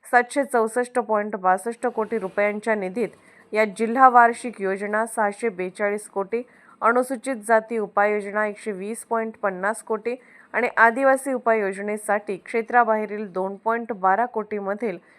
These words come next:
विविध कामांबाबत चर्चा झाली. यातील मंजूर निधी मागील वर्षांसारखाच तीन टप्प्यात मिळणार असल्याचे जिल्हाधिकारी अमोल येडगे यांनी सांगितले. यावेळी जिल्हा परिषद शाळांसाठी विशेष मोहिमेअंतर्गत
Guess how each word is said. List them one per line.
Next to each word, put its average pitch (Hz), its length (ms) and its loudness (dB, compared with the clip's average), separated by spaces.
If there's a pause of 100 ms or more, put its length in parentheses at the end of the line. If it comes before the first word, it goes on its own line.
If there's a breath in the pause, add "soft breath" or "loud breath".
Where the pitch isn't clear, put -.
(200 soft breath)
विविध 254 300 0
कामांबाबत 214 880 2
चर्चा 202 400 0
झाली. 170 340 -8 (400 soft breath)
यातील 226 260 -2
मंजूर 226 440 -2
निधी 254 320 -2
मागील 220 440 -2
वर्षांसारखाच 202 840 -4 (100)
तीन 214 200 -4
टप्प्यात 240 420 -2
मिळणार 196 360 -2
असल्याचे 190 480 -4 (480 soft breath)
जिल्हाधिकारी 262 560 4
अमोल 214 320 0
येडगे 185 480 -4
यांनी 190 260 -6
सांगितले. 196 520 -6 (380 soft breath)
यावेळी 220 200 0
जिल्हा 233 300 4
परिषद 254 460 0
शाळांसाठी 214 720 0
विशेष 214 500 -8
मोहिमेअंतर्गत 202 840 -4